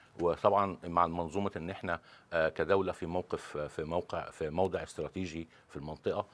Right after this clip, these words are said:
فطبعا ده بيساعد على، على ذلك. لكن طبعا أهم عامل من العوامل ديت كان موضوع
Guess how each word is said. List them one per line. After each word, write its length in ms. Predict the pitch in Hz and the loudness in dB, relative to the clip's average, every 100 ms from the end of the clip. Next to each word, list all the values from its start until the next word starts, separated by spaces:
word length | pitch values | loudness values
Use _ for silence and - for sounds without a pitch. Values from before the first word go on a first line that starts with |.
| - - | -16 -20
فطبعا 400 | - - 92 90 | -10 0 0 2
ده 200 | 82 92 | 2 2
بيساعد 640 | 82 78 78 90 87 80 | 2 -4 -2 0 0 -2
على، 180 | 76 71 | -6 -6
على 280 | 71 - 69 | -8 -8 -8
ذلك. 200 | 69 - - | -10 -12 -12
لكن 200 | 76 85 | -12 -4
طبعا 280 | 98 107 107 - - - | 0 0 -2 -8 -20 -12
أهم 300 | 87 117 123 | -2 0 0
عامل 380 | 92 110 113 87 | 2 2 2 -2
من 100 | 85 | -6
العوامل 500 | 80 82 98 110 87 | -6 0 0 0 -4
ديت 260 | 113 143 147 - | -2 -2 -4 -6
كان 280 | 107 117 117 - - - | -2 -2 -4 -10 -16 -6
موضوع 460 | 87 82 95 92 | -6 -2 -2 -2